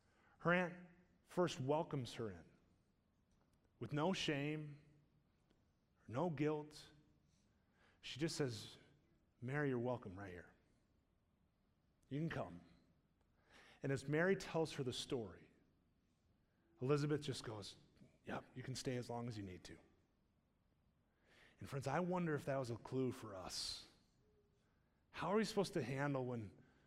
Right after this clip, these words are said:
when people walk through our doors?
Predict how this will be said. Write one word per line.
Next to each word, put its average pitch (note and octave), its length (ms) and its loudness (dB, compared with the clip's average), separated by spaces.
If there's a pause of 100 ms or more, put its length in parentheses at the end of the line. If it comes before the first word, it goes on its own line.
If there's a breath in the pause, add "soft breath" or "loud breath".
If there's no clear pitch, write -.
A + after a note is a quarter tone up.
(800 soft breath)
when A2+ 80 -8
people D3+ 260 0
walk D3 340 4 (140)
through D3 200 2
our E3+ 140 6
doors? F#2+ 600 -4